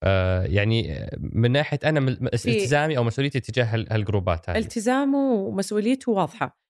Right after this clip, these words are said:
Speaker 2: يعني هو في آ-، في أشياء واضحة هو ياخذها بناءً على معايير معينة. إذا هو طبق المعايير، آه، لا سمح الله الأغلاط والمشاكل تصير بقدرة الله.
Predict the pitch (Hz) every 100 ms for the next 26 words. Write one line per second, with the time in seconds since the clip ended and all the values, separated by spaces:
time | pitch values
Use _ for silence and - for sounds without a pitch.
0 | - 175 185 208 220 196 226 - 208 -
1 | 175 226 214 170 - 233 - 185 202 -
2 | 156 175 180 165 208 196 247 - _ _
3 | - 240 254 220 208 196 185 165 180 202
4 | 156 131 143 143 151 - _ _ _ 220
5 | 202 214 262 226 - _ 226 202 - 196
6 | 180 170 175 180 170 165 _ _ _ _
7 | _ _ _ - - - - 196 202 190
8 | 170 170 160 160 - 170 160 160 170 175
9 | 175 165 160 165 - 185 180 175 - -
10 | 196 208 - _ _ _ _ _ _ -
11 | 165 - 185 151 139 139 127